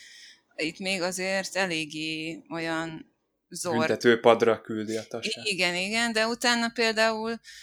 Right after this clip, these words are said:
Speaker 1: amikor már lesz ugye olyan rész, amikor őt büntetik meg a Q univer-, vagy a Q kontinuumból, és, ö, halandóvá teszik, és akkor ő az embereket választja, hogy ő emberként akar halandó lenni, azért az is azt mutatja, hogy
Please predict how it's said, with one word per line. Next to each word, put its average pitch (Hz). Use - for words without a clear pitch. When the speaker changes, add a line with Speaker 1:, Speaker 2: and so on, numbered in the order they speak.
Speaker 1:
amikor 208
már 185
lesz 196
ugye 190
olyan 185
rész, 185
amikor 185
őt 185
büntetik 170
meg 170
a 170
Q 160
univer-, 160
vagy 175
a 170
Q 175
kontinuumból, 170
és, 170
ö, -
halandóvá 165
teszik, 170
és 165
akkor 165
ő 170
az 175
embereket 175
választja, 160
hogy 170
ő 170
emberként 165
akar 170
halandó 170
lenni, 180
azért 180
az 185
is -
azt 156
mutatja, 165
hogy 170